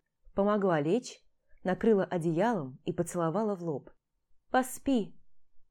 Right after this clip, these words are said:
Трудно умереть и родиться заново в один день. Сейчас мы тут всё уберём и принесём тебе молока».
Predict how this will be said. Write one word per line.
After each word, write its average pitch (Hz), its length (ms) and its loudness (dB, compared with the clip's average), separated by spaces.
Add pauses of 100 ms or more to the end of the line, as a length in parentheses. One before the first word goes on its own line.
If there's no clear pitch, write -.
(140)
Трудно 262 420 2
умереть 208 480 2
и - 60 0
родиться 196 440 0
заново 180 520 0
в 170 80 -8
один 175 300 0
день. 160 320 -4 (520)
Сейчас 277 360 0
мы 240 100 4
тут 226 140 0
всё - 200 0
уберём 196 440 4
и 226 160 -4
принесём 214 420 0
тебе 214 180 0
молока». 196 520 -4